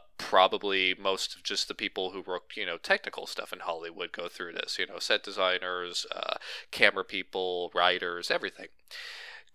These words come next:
But most Hollywood conservatives go through that failure s-, uh, stage and then internalize as, "The system's against me. Everyone's against me. And it's because of my political beliefs."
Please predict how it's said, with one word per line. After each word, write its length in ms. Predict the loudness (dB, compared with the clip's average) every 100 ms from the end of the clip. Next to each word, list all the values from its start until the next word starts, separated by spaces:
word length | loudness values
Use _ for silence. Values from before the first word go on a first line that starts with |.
| -12 _ 4
But 140 | 10
most 180 | 10 10
Hollywood 380 | 8 8 2 -2
conservatives 1120 | 0 4 4 4 0 0 0 0 -2 -6 -6 -8 -20 -20 _ -20 -20 _ _ _ _ 2
go 180 | 4 4
through 260 | 0 4
that 180 | 6 4
failure 580 | 4 2 2 2 0 -2
s-, 240 | -2 -2 -4 -4
uh, 280 | 2 2 2
stage 880 | 0 0 4 4 4 2 -2 -6 -12 -12 _
and 200 | 2 4
then 420 | 4 4 2 0 -6 -6
internalize 1040 | -6 -2 0 2 2 6 6 4 0 2
as, 440 | 4 6 4 0 -8 -12
"The 100 | -2
system's 520 | 0 2 0 -2 -6 -8
against 600 | -4 -4 -2 -4 -4 -6
me. 240 | -10 -12 -20 -6 -2
Everyone's 440 | 0 0 -2 -2
against 520 | -4 8 8 10 4
me. 200 | 0 -6 -2
And 100 | 2
it's 120 | 2 2
because 300 | 2 2 4
of 60 |
my 80 | 2
political 540 | 0 -4 -4 -2 -4 -6
beliefs." 1040 | -8 -6 0 0 -2 -8 -4 0 0 -2